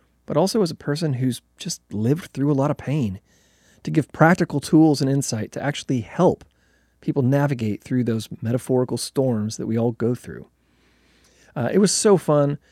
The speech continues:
to, uh, virtually see him again and catch up. This was the first ever podcast that I have done virtually. I use this new technology, and I think Ben sounds great.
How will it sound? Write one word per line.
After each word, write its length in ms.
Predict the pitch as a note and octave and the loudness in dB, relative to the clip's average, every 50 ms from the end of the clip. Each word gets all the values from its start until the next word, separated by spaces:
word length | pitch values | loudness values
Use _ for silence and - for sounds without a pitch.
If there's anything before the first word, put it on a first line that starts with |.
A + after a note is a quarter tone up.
| _ _ - | _ _ -10
to, 220 | - - B2 A#2+ | -6 -2 -2 0
uh, 160 | A#2+ A2+ G#2+ G#2+ | 0 -2 -4 -2
virtually 600 | - D3 D#3+ F3 E3 - D3+ B2 A#2 A#2+ D3+ - _ | 4 6 6 8 6 4 0 0 0 -2 -4 -8 _
see 240 | - - - - D3+ | -10 -2 0 2 4
him 120 | C#3+ D#3 D3 | 6 6 4
again 340 | C#3+ C3+ C3+ C3 C3+ D3 | 4 4 2 2 2 2
and 120 | C#3+ A#2+ A2 | 0 -2 -4
catch 260 | - B2+ A2 - - | -4 -6 -6 -6 -6
up. 200 | G#2 G2 A2 - _ _ _ _ - - _ _ | -8 -8 -8 -12 _ _ _ _ -20 -20 _ _
This 180 | - D#3 E3 - | 2 2 4 4
was 180 | F#3 F3+ D#3 D3+ | 4 2 4 2
the 60 | C#3+ | 0
first 380 | - - F3 F#3 F3+ - - | 0 2 2 2 2 4 4
ever 160 | F3+ F#3 G3 F#3+ | 6 6 6 6
podcast 600 | - F3+ F#3+ G3 - - G2+ F#2+ - - - - | 4 4 2 2 2 0 -2 -2 -4 -8 -6 -4
that 120 | - A2+ | -4 0
I 140 | A#2+ A#2+ B2 | 0 2 2
have 160 | B2 B2 C3 | 2 2 2
done 340 | B2+ B2 B2+ C3 C#3 D3 D3 - | 0 2 2 2 0 0 -4 -8
virtually. 720 | - D3 B2+ C#3+ D3+ F3+ - - - G2+ G2 F#2+ F#2+ A2 - | -12 -6 0 0 0 0 0 -2 -6 -4 -4 -4 -6 -6 -8
I 120 | - - A#2+ | -8 -8 -6
use 220 | A#2+ A#2+ C3 C#3 | -4 -6 -6 -8
this 200 | - C3 - - | -10 -10 -8 -4
new 320 | G#2 A2+ B2+ C3 C3+ C3 | -2 0 2 2 2 2
technology, 720 | B2+ - C#3+ - D3+ E3+ F#3 G3 G3+ F#3 G3+ G3+ G3 F#3 - _ - - - - - - _ | 0 0 -4 -2 0 4 4 4 4 4 4 2 0 -2 -4 _ -20 -20 -20 -20 -20 -12 _
and 100 | - E3 | -4 -2
I 40 | D#3+ | -2
think 180 | F#3+ F#3 D#3+ - | -2 -2 -4 -6
Ben 420 | A2+ A#2 D#3 D#3+ F3 F3+ F3+ F3 | -2 2 4 4 4 4 4 2
sounds 420 | E3 - D#3 D3+ D#3 D#3 D3+ C3+ | 0 0 0 0 0 0 -2 -4
great. 420 | - - B2+ C3 C#3 D3 C#3+ - | -4 -2 2 2 4 2 2 0